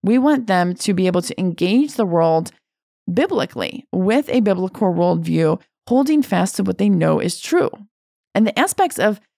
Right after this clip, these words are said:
diligently teaching, as Deuteronomy six says, of delaying access and then invoking limits and boundaries, this is the way to parent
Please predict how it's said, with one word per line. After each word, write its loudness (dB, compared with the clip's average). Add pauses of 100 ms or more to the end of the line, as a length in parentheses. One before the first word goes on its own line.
(340)
diligently 0
teaching, -2
as -2
Deuteronomy 0
six -8
says, -4
of -4 (320)
delaying -4
access 0 (140)
and -2
then 0
invoking -2
limits 2
and -2
boundaries, 2 (360)
this 0
is 0
the 0
way 2 (380)
to 0
parent 0